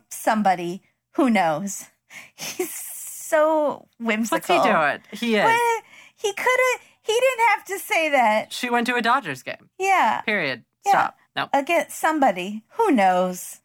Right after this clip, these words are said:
Speaker 2: Not Keith.
Speaker 1: Just these things, je ne sais quoi. Who kn-,
Speaker 2: Yes.
Speaker 1: who knows who was playing?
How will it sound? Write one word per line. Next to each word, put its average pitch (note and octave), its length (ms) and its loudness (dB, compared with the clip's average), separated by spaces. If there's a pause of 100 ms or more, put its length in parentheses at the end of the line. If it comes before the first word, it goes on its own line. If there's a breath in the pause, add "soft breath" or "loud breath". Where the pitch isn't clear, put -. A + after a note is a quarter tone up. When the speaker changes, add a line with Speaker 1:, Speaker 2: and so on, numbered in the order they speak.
Speaker 2:
Not F3+ 200 -2
Keith. - 220 -14
Speaker 1:
Just - 260 -4 (220 loud breath)
these C#4+ 240 -2
things, G#3+ 580 -2
je A#3+ 120 0
ne A#3 100 2
sais G#3+ 240 -2
quoi. G3+ 440 2 (240 soft breath)
Who G#4 160 2
kn-, C4+ 120 2
Speaker 2:
Yes. A#3 200 -2
Speaker 1:
who G4 180 0
knows G3+ 460 2
who A3 100 -4
was F#3+ 160 -8
playing? F#3+ 360 0